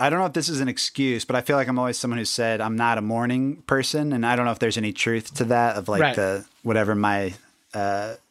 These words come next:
Speaker 1: circadian rhythms are predisposed to or whatever. I think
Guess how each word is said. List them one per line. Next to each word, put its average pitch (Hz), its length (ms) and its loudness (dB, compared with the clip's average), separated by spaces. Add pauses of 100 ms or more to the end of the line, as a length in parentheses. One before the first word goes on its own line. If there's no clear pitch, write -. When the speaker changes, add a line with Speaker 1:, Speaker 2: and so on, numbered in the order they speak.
(220)
Speaker 1:
circadian 113 680 -2
rhythms 117 460 0
are 107 200 -2 (300)
predisposed 123 680 -2
to 139 140 2
or 139 60 2
whatever. 139 300 0
I 135 80 2
think 226 240 -2